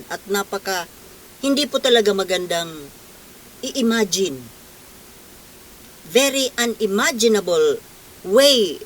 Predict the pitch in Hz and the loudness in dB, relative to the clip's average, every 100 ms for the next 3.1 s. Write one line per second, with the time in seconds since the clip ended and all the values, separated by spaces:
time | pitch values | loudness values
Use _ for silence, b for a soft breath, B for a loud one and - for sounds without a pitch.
0 | - - - - - - - - 196 170 | -20 -20 -20 -20 -20 -20 -16 -2 -2 0
1 | 160 208 208 202 208 170 127 107 - - | 0 2 2 2 0 -2 -8 -16 -20 -20
2 | - - - - - - 240 214 170 135 | -20 -20 -20 -20 -16 -12 -4 -4 -4 -10